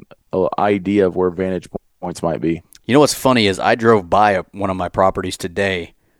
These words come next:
Speaker 2: that I've only seen at night. I've only hunted there at night. And I drove
Speaker 1: Oh,
Speaker 2: by
Speaker 1: yeah.
Speaker 2: it today 'cause I'm thinking about hunting in the, um, the tournament. I coulda just used that three D feature.
Speaker 1: Mm-hmm.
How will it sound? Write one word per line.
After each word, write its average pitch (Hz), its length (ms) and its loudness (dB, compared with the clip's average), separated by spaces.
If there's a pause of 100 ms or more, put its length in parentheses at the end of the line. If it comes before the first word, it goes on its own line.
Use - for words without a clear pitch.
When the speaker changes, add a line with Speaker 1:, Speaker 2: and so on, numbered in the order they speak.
Speaker 2:
that 101 140 2
I've 90 140 2
only 113 320 0
seen 107 280 -4
at 101 120 -4
night. 92 360 -4 (1040)
I've 95 140 -2
only 107 240 2
hunted 107 300 0
there 104 140 4
at 90 60 -2
night. 98 220 -4 (1120)
And 98 80 -2
I 98 60 0
drove 101 200 2
Speaker 1:
Oh, - 20 0
Speaker 2:
by 113 120 4
Speaker 1:
yeah. 110 60 2
Speaker 2:
it 101 60 -4
today 107 280 2
'cause - 100 -6
I'm 90 120 -6
thinking 98 200 -2
about 92 240 2
hunting 104 220 0
in 95 240 -8
the, 92 180 -8
um, 82 300 -10
the 80 80 -12
tournament. - 460 -2 (880)
I - 40 -14
coulda 117 220 -2
just 101 300 -6 (180)
used 92 200 -12
that 98 120 -2
three 104 160 -8
D 101 140 -6
feature. - 360 -10 (1040)
Speaker 1:
Mm-hmm. 110 180 -8